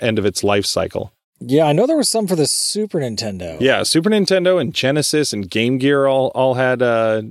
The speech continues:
Speaker 1: animated ones. I, I played 'em all, never beat any of 'em. Um, I did particularly love the, uh, Batman Returns games for both Super Nintendo and Genesis. They were very different from each other.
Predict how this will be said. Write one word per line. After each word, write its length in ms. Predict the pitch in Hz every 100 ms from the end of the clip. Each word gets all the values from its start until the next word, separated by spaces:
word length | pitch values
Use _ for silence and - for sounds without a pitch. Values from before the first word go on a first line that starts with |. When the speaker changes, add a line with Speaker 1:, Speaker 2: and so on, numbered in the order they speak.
| - _ _ -
Speaker 1:
animated 500 | 120 120 117 113 110
ones. 320 | 120 120 117
I, 260 | - 127 -
I 160 | - 117
played 380 | - - 170 202
'em 100 | 196
all, 180 | 196
never 240 | 190 131 147
beat 200 | 131 143
any 240 | 117 131
of 140 | 135 139
'em. 180 | 151 - _ -
Um, 320 | 113 113 107
I 120 | 113 139
did 380 | 104 139 190 165
particularly 640 | 147 160 151 151 139 131
love 540 | 113 123 127 113 101 - -
the, 380 | 104 123 113
uh, 200 | 110 104
Batman 360 | 95 123 135 131
Returns 380 | 110 131 131 113
games 320 | 120 110 98
for 140 | - 98
both 340 | 101 135 165
Super 340 | - - 185 175
Nintendo 460 | 156 151 143 135
and 240 | 117 131 104
Genesis. 600 | 117 123 123 - - -
They 120 | 110
were 160 | 120 101
very 420 | 92 120 151 139
different 500 | 95 135 123 98 73
from 160 | 107
each 160 | 98 87
other. 260 | 92 85